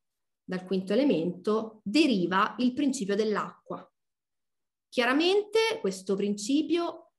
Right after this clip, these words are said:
è opposto rispetto a quello del fuoco e quindi i suoi attributi saranno opposti. Laddove c'era il calore, qui avremo il freddo nell'acqua,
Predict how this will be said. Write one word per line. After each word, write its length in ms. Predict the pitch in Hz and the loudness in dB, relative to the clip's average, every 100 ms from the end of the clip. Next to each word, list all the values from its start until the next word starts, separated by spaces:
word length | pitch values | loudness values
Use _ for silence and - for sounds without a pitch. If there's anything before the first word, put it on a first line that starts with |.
| _ | _
è 160 | 208 214 | 0 2
opposto 960 | 214 - 392 254 190 - 196 175 - | 2 2 4 4 2 -4 -2 -2 -2
rispetto 400 | 202 190 202 196 | -6 -4 -6 -4
a 60 | 196 | -4
quello 180 | 208 196 | 0 0
del 140 | 180 | 0
fuoco 560 | - 170 175 175 180 - _ _ _ _ | -4 -6 -6 -10 -14 -16 _ _ _ _
e 120 | 233 | -2
quindi 220 | 302 240 | 2 2
i 60 | 220 | 4
suoi 360 | 262 214 185 - - _ _ _ | 4 4 4 0 -10 _ _ _
attributi 1000 | 208 202 269 226 196 190 233 294 302 - | -4 0 0 2 2 2 0 -2 -4 -20
saranno 500 | - 294 220 202 240 247 | -10 -4 -2 2 6 4
opposti. 720 | 247 381 208 - - 160 - _ _ _ _ | 6 4 4 0 -10 -12 -12 _ _ _ _
Laddove 320 | 185 208 240 | -2 2 2
c'era 240 | 233 226 214 | 2 2 2
il 120 | 220 | 0
calore, 520 | 247 277 349 339 - | 0 2 2 0 0
qui 100 | 269 | 0
avremo 260 | 220 208 208 | 0 0 -2
il 60 | |
freddo 720 | 214 - 196 185 185 269 339 220 | -4 0 2 2 2 0 0 -2
nell'acqua, 720 | 202 185 185 - 294 370 | -2 -2 -4 -6 -6 -6